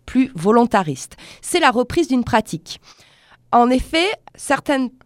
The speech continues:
personnes vont se sentir minoritaires, marginalisées, si elles sont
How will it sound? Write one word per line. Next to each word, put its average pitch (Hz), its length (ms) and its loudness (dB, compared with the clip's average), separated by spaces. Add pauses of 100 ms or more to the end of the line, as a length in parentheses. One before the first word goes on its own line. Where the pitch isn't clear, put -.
(260)
personnes 247 380 0
vont 214 140 -4
se 208 140 -6
sentir 202 460 -4
minoritaires, 254 840 2
marginalisées, 233 840 0
si - 160 -4
elles 233 140 2
sont - 300 -4